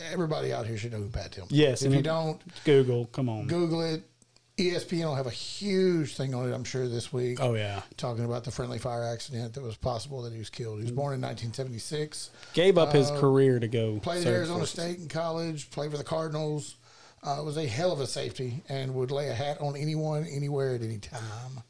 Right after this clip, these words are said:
Speaker 2: I mean, can we think of anybody in
Speaker 1: He was
Speaker 2: modern
Speaker 1: actually a U S Army Ranger,
Speaker 2: Right,
Speaker 1: too.
Speaker 2: but can we
Speaker 1: Glenn
Speaker 2: think of
Speaker 1: Coffey is, too.
Speaker 2: Can we think of anybody in modern history who has left the N F L or a, a pro sport in their prime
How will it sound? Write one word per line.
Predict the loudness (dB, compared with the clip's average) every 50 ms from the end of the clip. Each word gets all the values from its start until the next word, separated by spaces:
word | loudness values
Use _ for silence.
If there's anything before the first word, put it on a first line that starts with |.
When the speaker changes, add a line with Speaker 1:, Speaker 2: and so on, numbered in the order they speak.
| _
Speaker 2:
I | 4
mean, | 4 6
can | 8 8
we | 8 8 8
think | 8 6 6 8 8
of | 8 8
anybody | 8 8 10 10 10 10 10 10 10 10
in | 10
Speaker 1:
He | 10
was | 10 8
Speaker 2:
modern | 8 8 6
Speaker 1:
actually | 6 4 4 2 0
a | 0
U |
S | 0 -2 -2
Army | -2 -2 -2 -2 -4 -4
Ranger, | -4 -4 -4 -4 -6 -6 -8 -6 2 6
Speaker 2:
Right, | 6 6 6 4
Speaker 1:
too. | -2 0 0
Speaker 2:
but | 0 4
can | 8 8 8
we | 8
Speaker 1:
Glenn | 8 6 6
Speaker 2:
think | 4 4 2
of | 0
Speaker 1:
Coffey | -4 -6 -6 -8
is, | -10 -10 -12 -12
too. | -14 -14 -14 -16 -18 _ _ _
Speaker 2:
Can | 4 6 6
we | 6
think | 6 6 6 6
of | 6 8
anybody | 8 8 10 10 10 8 8 8
in | 8
modern | 8 8 8 8 6 6
history | 6 6 4 4 4 4 6 6 6
who | 6 6 6 8
has | 6 6 6 4 0 -4 -10 _ _ _ _ _ _ _ _ _ _ -6
left | -4 0 2 4 6 8 8 8 6 6 4 2 -4 -8 -8 -6 -8 -2 2
the | 4 6 6 8
N | 8 8
F | 8 6 6 6 4
L | 4 6 6 4 4 4 2 2 0 -2 -4 -8 _ 2
or | 6 8 10 10 10
a, | 8 6 0 -4 -4
a | -2
pro | 4 6 8 8 8
sport | 6 6 6 6 8 8 8 4 2 -2 -10 _ _ _ _ 2
in | 6 8 8 8
their | 8 8 6
prime | 4 4 4 4 4 4 2 -2 -4 -6 -6 -8